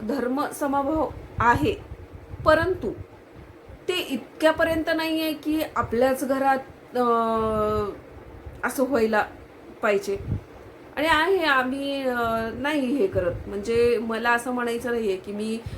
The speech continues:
कुठल्या समाजाला बद्दल बोलते किंवा हे समाजाच्या पलीकडचा एक विषय असतो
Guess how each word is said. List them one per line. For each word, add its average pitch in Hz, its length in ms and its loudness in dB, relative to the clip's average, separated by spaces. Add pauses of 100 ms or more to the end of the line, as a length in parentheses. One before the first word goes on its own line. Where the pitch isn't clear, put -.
(160)
कुठल्या 220 300 -4
समाजाला 202 800 0
बद्दल 190 460 0
बोलते 190 440 0
किंवा 185 580 -2 (160)
हे 202 300 2 (360)
समाजाच्या 277 720 2
पलीकडचा 294 800 2
एक 269 220 0
विषय 233 240 -4
असतो 233 500 0